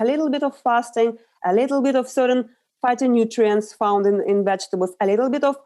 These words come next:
high intensity training, a little bit of cold, it's actually quite great for us, and it's great for longevity, right?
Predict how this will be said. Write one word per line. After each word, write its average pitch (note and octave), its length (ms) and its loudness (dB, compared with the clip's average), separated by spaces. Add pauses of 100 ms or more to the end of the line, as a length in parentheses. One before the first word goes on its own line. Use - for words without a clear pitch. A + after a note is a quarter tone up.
(140)
high C4 180 0
intensity B3+ 720 0
training, G3+ 500 2
a F#3 40 -2
little G#3 160 0
bit C#4+ 120 -2
of D4 160 -4
cold, A3+ 360 2 (180)
it's A#3 100 -4
actually B3+ 300 -2
quite F#3+ 320 -2
great G#3 260 2
for E3+ 160 -4
us, D#3 160 -2
and F#3+ 120 0
it's F3+ 120 -4
great F#3 260 0
for F3+ 140 -6
longevity, E3+ 560 0
right? E3+ 300 -2